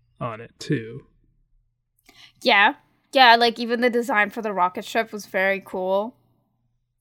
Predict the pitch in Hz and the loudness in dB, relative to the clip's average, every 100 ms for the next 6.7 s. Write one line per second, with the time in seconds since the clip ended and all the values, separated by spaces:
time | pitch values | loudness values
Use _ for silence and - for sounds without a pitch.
0 | - 117 110 117 123 - - 135 - 151 | 0 0 2 0 0 -2 0 -2 2 6
1 | 143 123 117 123 - 110 - 120 107 120 | 6 6 0 -2 -2 -6 -4 -6 -4 -6
2 | 113 113 120 104 104 107 104 113 135 139 | -4 -4 -4 -6 -10 -10 -12 -12 -16 -12
3 | 123 107 107 110 117 113 110 226 294 240 | -10 -10 -12 -8 -6 -6 -6 -2 0 2
4 | 240 233 226 - 208 185 226 220 220 208 | 2 0 -2 -2 -2 0 0 0 0 -4
5 | 208 - 202 196 202 190 196 196 190 185 | -4 -4 -4 -4 -8 -6 -6 -6 -6 -6
6 | 190 196 214 - 196 190 196 | -8 -10 -10 -6 -2 -2 -2